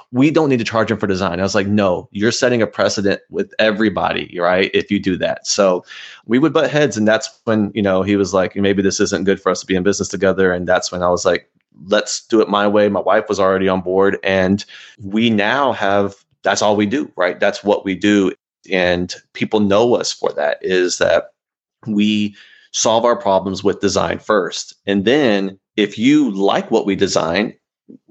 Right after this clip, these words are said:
and we're all done with the design process, right, we're gonna give you a quote for fabrication and installation.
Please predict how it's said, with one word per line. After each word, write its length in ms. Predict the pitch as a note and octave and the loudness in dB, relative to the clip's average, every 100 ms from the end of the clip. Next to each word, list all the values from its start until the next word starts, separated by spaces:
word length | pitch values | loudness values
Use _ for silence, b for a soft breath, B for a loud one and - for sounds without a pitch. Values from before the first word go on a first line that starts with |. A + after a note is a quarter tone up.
| _ | _
and 360 | F#2+ F#2 F#2 F2+ | -4 -4 -4 -2
we're 180 | G2 F#2+ | 2 4
all 160 | F#2 | 2
done 500 | F#2 G#2 D#3+ F#2+ G2 | 2 0 0 0 -2
with 140 | F#2+ F#2 | -4 -4
the 60 | |
design 340 | F2+ F2+ C3+ G3+ | -4 -2 -2 -2
process, 460 | E2+ E2 F#2+ F2+ | -2 -2 -4 -2
right, 180 | G#2+ - | -2 -2
we're 80 | D#3 | -2
gonna 140 | E3+ | -2
give 120 | C#3 | 0
you 100 | A#2+ | 0
a 40 | A2 | 0
quote 280 | - A2+ A2+ | 2 0 0
for 120 | G2 | 0
fabrication 640 | F#2+ F2 E2+ F#2 F2+ F#2 | 0 0 -2 -2 -2 -2
and 100 | F#2 | -2
installation. 600 | F2 - E2 A#2+ - C#2 | -2 -2 0 0 0 -6